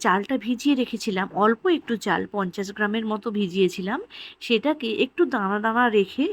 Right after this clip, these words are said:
এটাকে একটু বেটে নিতে হবে। শিলেও বাটতে পারেন বা মিক্সিতেও পেস্ট করে নিতে পারেন। অল্প একটু জল দিয়ে এটার একটা দানা দানা পেস্ট তৈরি করে নিয়েছি। দেখুন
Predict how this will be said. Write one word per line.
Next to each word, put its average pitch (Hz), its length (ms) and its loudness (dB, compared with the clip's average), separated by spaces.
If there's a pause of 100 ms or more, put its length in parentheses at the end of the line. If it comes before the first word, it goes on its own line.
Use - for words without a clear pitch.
এটাকে 180 320 -8
একটু - 160 -8 (180)
বেটে 185 260 4
নিতে 170 280 -4
হবে। 165 260 -4 (360)
শিলেও 277 420 4
বাটতে 262 360 0
পারেন 294 280 -2
বা 247 140 0 (480)
মিক্সিতেও 220 580 -2
পেস্ট 196 300 0
করে 175 180 -2
নিতে 160 240 -6
পারেন। 156 320 -4 (380)
অল্প 262 220 -2 (160)
একটু 285 160 -4 (140)
জল 196 300 2
দিয়ে 233 260 -4
এটার 190 220 -8
একটা 190 260 -10
দানা 180 300 0
দানা 185 240 -2 (100)
পেস্ট 220 260 -6 (140)
তৈরি 208 320 0
করে 226 160 -4 (100)
নিয়েছি। 196 360 -2 (420)
দেখুন 214 240 0